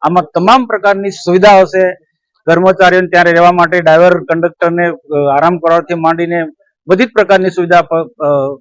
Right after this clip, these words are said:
પેસેન્જરોને પણ કોઈ તકલીફ ના પડે એ પ્રકારની બધી જ સુવિધા અને એક જ સ્થળ પર કેટલીક ઘણી બધી ચીજ વસ્તુઓ જે જરીન-, જીવન જરૂરી વસ્તુ છે, દ-, દરરોજ ડેલી ઉપયોગ થાય એવી વસ્તુઓ પણ આ સ્થાન પર મળી, મળી રહેવાનું છે.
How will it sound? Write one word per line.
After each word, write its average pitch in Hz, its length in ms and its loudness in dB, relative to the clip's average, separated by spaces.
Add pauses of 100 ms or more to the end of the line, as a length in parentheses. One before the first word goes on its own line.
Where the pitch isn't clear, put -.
(240)
પેસેન્જરોને 190 600 0
પણ 175 220 -2
કોઈ 175 160 -4
તકલીફ 165 380 -4
ના 170 120 0
પડે 170 220 -2
એ 156 280 -4
પ્રકારની 165 420 -2
બધી 156 240 -2
જ - 20 -4 (440)
સુવિધા 160 240 0
અને 190 200 0
એક 190 340 0
જ 277 40 6
સ્થળ 226 280 0
પર 208 160 -2
કેટલીક 196 400 -4
ઘણી 202 120 -2
બધી 196 200 -4
ચીજ 196 300 -8
વસ્તુઓ 190 500 -2 (240)
જે 175 120 0
જરીન-, 202 360 0
જીવન 180 380 0
જરૂરી 196 260 4
વસ્તુ 180 320 -2
છે, 175 200 -2
દ-, 147 280 -6
દરરોજ 180 300 2
ડેલી 170 320 0
ઉપયોગ 185 380 0
થાય 180 160 0 (220)
એવી 202 200 2
વસ્તુઓ 185 380 2
પણ 208 180 -2
આ 180 140 2
સ્થાન 175 280 -6
પર 170 180 -4
મળી, 165 260 -4
મળી 160 220 -4
રહેવાનું 160 320 0
છે. 180 140 -6